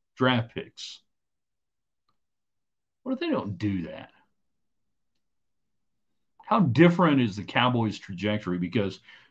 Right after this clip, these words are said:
the entire legacy of Jimmy Johnson is built upon that trade, that he had multiple darts to throw at the wall and just, "We're gonna draft this guy and this guy and this guy, and some of them are gonna hit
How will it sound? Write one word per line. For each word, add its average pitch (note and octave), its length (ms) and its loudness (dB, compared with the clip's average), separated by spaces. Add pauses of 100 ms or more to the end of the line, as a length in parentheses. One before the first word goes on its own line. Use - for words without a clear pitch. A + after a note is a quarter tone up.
(120)
the C#3+ 160 6
entire D3 880 2
legacy A#2+ 680 2
of E2+ 80 -2
Jimmy A2 280 2
Johnson A2 520 -2
is F2 120 -8
built C3+ 300 2
upon G2+ 240 -2
that F2 200 -6
trade, - 400 -6 (460)
that B2 100 4
he C#3 160 6
had A2 240 4
multiple C3+ 840 6
darts F#2+ 580 2 (300)
to G#2+ 60 -4
throw E3 280 6
at C3 100 2
the A2 60 2
wall G2+ 520 0 (760)
and B2+ 220 4
just, G#2+ 280 0
"We're D3+ 140 6
gonna B2 120 4
draft B2 400 2
this D3 180 2
guy C#3+ 220 2
and A#2+ 100 4
this B2 160 2
guy A#2+ 160 0
and A2+ 120 2
this A#2+ 140 -2
guy, A#2 140 0
and G#2+ 120 -4
some D#3+ 260 0
of C3 120 2
them B2 200 4
are A#2 80 0
gonna A2 220 0
hit A2 280 0